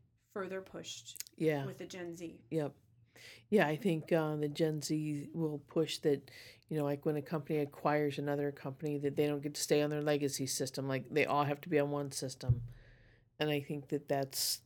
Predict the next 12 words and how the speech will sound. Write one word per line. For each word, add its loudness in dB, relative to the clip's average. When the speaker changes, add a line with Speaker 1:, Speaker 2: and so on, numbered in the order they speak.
Speaker 2:
that's 0
a 0
great 0
thing, -4
because -2
the -12
company -4
I 4
work -2
for 0
right 0
now 0